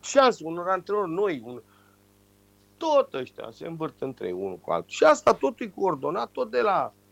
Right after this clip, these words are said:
De ce nu vrea ăla să zică nimic de Stoichiță? Că fotbalul românesc este condus de primari. Ai înțeles? Majoritate. Primari, politic, sindicate. Eu, ca să pun un antrenor, trebuie să sun primarul, mai ales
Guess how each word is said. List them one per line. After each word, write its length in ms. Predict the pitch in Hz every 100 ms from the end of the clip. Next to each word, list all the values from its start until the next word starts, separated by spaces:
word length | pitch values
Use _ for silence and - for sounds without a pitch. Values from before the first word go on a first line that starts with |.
| _ _ _ _ _ -
De 180 | 127 151
ce 200 | - 190
nu 160 | 185
vrea 280 | 175 156 147
ăla 160 | 131 117
să 140 | -
zică 240 | 113 110 104
nimic 300 | 107 98 82
de 80 | 87
Stoichiță? 560 | - 92 - 80 -
Că 340 | 85 - 226 165 - 139
fotbalul 440 | - 226 214 214 165
românesc 460 | 143 127 190 -
este 220 | 208 - 185
condus 400 | 170 175 190 180
de 120 | 190
primari. 520 | - 170 175 156 110 _ _ _ _ _ _ _
Ai 200 | - 143
înțeles? 320 | 147 190 254 214
Majoritate. 680 | 143 147 143 143 123 104 92 _
Primari, 560 | - 123 190 92 175 147 - _ _ _
politic, 640 | - 214 196 175 - - -
sindicate. 880 | 202 202 175 160 165 151 - 147 - _ _ _
Eu, 200 | 185 247
ca 140 | 262 240
să 120 | 214
pun 220 | 175 220
un 80 | 196
antrenor, 380 | 175 170 226 262
trebuie 240 | 254 247
să 80 | 233 -
sun 160 | 277
primarul, 480 | 226 277 277 196 107 -
mai 140 | 127
ales 240 | 147 147